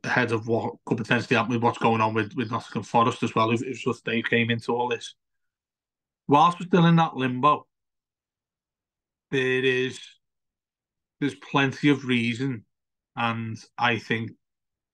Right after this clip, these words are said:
makes sense, and this is not a nice thing to say, and it's something I wish I never said, but are we in a position where we could turn it down is more the way I'd phrase it.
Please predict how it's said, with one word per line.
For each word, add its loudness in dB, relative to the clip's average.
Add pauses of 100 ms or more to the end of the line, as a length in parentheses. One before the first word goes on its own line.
(140)
makes -4
sense, -2
and -4
this -6
is -2
not 0
a -2
nice 0
thing -6
to -14
say, -6 (460)
and 0
it's -4
something 0
I -2
wish -2
I -4
never -4
said, 0 (1200)
but 4 (520)
are 2
we 0
in 0
a -2
position -2
where 0
we -6
could -4
turn -2
it -10
down -2 (100)
is -14
more -4
the -4
way 0
I'd -6
phrase 2
it. 4